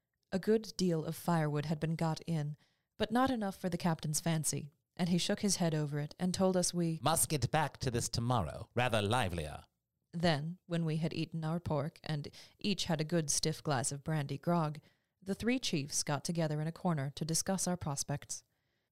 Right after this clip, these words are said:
Speaker 1: It appears they were at their wits' end what to do, the stores being so low that we must have been starved into surrender long before help came. But our best hope, it was decided,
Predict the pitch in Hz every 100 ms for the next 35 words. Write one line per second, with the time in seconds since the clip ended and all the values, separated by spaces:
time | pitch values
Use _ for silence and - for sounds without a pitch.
0 | _ - 233 240 277 185 165 175 175 165
1 | 165 165 175 185 - 175 156 151 156 -
2 | 170 165 151 _ _ - 180 - 175 175
3 | 180 165 165 170 - 165 156 147 160 156
4 | 156 151 165 - 151 151 - 165 165 175
5 | 170 160 - 160 160 165 147 147 160 165
6 | 147 139 143 143 147 - - 165 147 151
7 | _ _ _ _ _ - 196 220 214 262
8 | - - 214 151 - 170 160 170 170 -
9 | 156 147 147